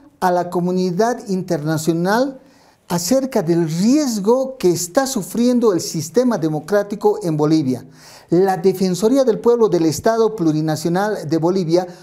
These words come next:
pone en conocimiento de la comunidad internacional e instancias de derechos humanos que en los últimos minutos se han registrado movimientos militares inusuales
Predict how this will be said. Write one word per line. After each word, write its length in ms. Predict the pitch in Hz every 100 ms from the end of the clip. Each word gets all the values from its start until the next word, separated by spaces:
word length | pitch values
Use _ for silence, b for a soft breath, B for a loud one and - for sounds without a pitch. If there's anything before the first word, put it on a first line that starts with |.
| B -
pone 240 | 233 269
en 120 | 262
conocimiento 840 | 247 185 175 175 180 214 285 277 190
de 80 | 165
la 120 | 160
comunidad 580 | 165 160 165 170 202 196
internacional 960 | 170 160 156 147 143 - 160 196 190 - B B
e 80 | 190
instancias 760 | 185 180 - - 262 262 214 151
de 100 | 151
derechos 420 | 165 185 180 -
humanos 580 | 147 180 220 214 233 - B B B
que 100 | 190
en 80 | 185
los 200 | 185 -
últimos 560 | 254 294 269 233 190 170
minutos 580 | 180 214 262 262 240 185
se 200 | 156 -
han 120 | 220 214
registrado 680 | 156 160 151 196 220 220 208
movimientos 1000 | 180 170 160 156 180 208 233 214 -
militares 720 | 160 147 160 160 214 208 214 214 B _
inusuales 1000 | 247 269 302 254 - 226 226 220 220 220